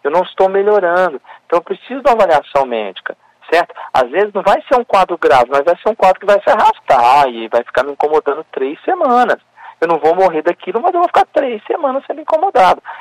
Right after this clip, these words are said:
Aí, às vezes, a intervenção médica pode ajudar, às vezes não. Às vezes, alguns quadros são chatos e arrastados e demanda tempo pra melhorar mesmo, independente da intervenção médica.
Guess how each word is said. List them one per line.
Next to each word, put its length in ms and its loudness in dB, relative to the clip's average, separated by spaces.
Aí, 180 2
às 80 -2
vezes, 160 -6
a 60 -2
intervenção 600 -4
médica 360 -8
pode 260 2
ajudar, 440 0
às 160 2
vezes 280 -2
não. 300 4
Às 100 -4
vezes, 160 -6
alguns 220 -4
quadros 340 -2
são 140 -6
chatos 460 -4
e 40 2
arrastados 560 0
e 40 -8
demanda 500 -2
tempo 380 -6
pra 160 -2
melhorar 460 4
mesmo, 320 -4
independente 520 -6
da 120 -4
intervenção 680 -4
médica. 340 -2